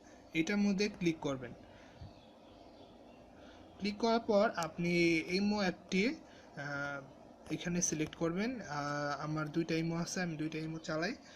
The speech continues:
আহ, আমি আজকে আপনাদের দেখাবো ইমো বেটা দিয়া। তো ওই ইমো বেটা অ্যাপটি আমি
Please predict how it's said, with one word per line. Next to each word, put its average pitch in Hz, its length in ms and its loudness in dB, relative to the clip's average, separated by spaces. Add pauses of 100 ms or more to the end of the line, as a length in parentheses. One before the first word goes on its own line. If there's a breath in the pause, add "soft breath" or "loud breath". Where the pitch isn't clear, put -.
(220 loud breath)
আহ, 143 440 -6
আমি 170 200 2
আজকে 180 280 0
আপনাদের 170 380 0
দেখাবো 175 420 -2 (120)
ইমো 202 420 0 (180)
বেটা 156 340 -4
দিয়া। 156 340 -2 (540 loud breath)
তো 170 120 2 (460)
ওই 160 500 4
ইমো 180 560 2 (240)
বেটা 160 500 0 (260)
অ্যাপটি 156 460 0
আমি 151 340 -2